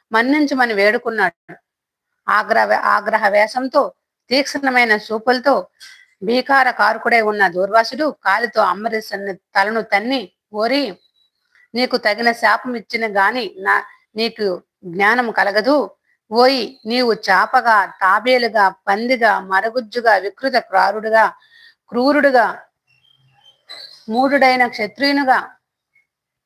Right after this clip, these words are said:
రాజ్యం లేని రాజుగా, పాషండునిగా, నిర్దయ గల బ్రాహ్మణునిగా పది జన్మలు జన్మించి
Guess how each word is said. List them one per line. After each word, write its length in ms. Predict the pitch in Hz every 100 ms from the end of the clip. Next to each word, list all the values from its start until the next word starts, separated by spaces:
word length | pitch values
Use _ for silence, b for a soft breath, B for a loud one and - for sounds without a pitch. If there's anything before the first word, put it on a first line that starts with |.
| _ _ _ _ _ -
రాజ్యం 480 | 208 247 220 262
లేని 280 | 247 233 220
రాజుగా, 580 | 208 202 226 247 233 180 - _ _ -
పాషండునిగా, 840 | 220 240 254 262 277 277 240 - _ _ _ _ _ _ _
నిర్దయ 380 | 233 190 240 262
గల 200 | 233 226
బ్రాహ్మణునిగా 800 | 220 214 208 277 277 262 240 - _
పది 260 | 226 226 294
జన్మలు 520 | 196 208 220 262 247
జన్మించి 840 | 180 190 196 226 247 247 330 247